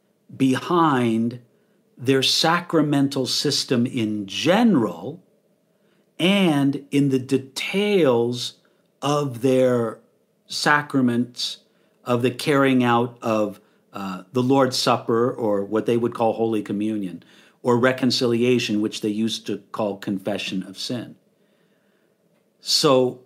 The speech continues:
i-, if it were me in that situation, and again, I felt that that was the best choice for my children, I couldn't have them opt out of those classes, then I would make it a point to teach them, uh, I think, what the truth would be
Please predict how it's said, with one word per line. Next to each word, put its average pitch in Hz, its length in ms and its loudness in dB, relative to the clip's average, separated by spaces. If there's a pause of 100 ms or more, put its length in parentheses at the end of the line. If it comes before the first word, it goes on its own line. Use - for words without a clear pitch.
(100)
i-, 180 180 0
if 160 220 -2
it 175 140 -2
were 160 120 4
me 170 460 2
in 135 200 0
that 175 200 0
situation, 120 880 0
and 131 100 2
again, 139 520 2
I 117 80 0
felt 127 320 -4
that - 140 -4
that 113 140 -6
was 123 180 -6
the 107 60 -8
best 117 380 -6
choice 117 300 -2
for 101 100 -6
my 95 140 -4
children, 160 560 2
I 101 100 -6
couldn't 127 320 0
have 113 220 -4
them 113 140 0
opt 107 260 -8
out 147 200 2
of 156 60 2
those 147 160 0
classes, 135 600 -6 (640)
then 131 220 -2
I 156 160 2
would 156 260 2
make 131 300 2
it 131 120 -4
a - 80 -6
point 147 520 0 (220)
to 117 360 0 (160)
teach 147 400 -4
them, 110 460 0 (580)
uh, 95 300 -12 (340)
I 131 60 -2
think, 127 260 -2
what 117 140 -4
the 107 80 -4
truth 233 520 0
would 101 220 -6
be 73 360 -16